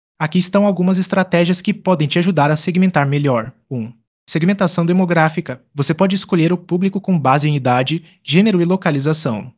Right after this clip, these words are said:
Isso ajuda a direcionar suas campanhas para quem realmente importa.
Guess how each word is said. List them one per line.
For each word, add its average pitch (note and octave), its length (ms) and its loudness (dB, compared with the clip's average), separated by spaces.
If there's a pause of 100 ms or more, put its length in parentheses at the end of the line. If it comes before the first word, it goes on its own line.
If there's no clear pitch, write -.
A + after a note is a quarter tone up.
(320)
Isso F#3+ 200 0
ajuda F#3 280 4
a F#3 40 4
direcionar F3 540 2
suas F#3+ 240 0
campanhas E3+ 500 0
para D3+ 240 0
quem E3 160 2
realmente F#3 480 4
importa. A2+ 640 -2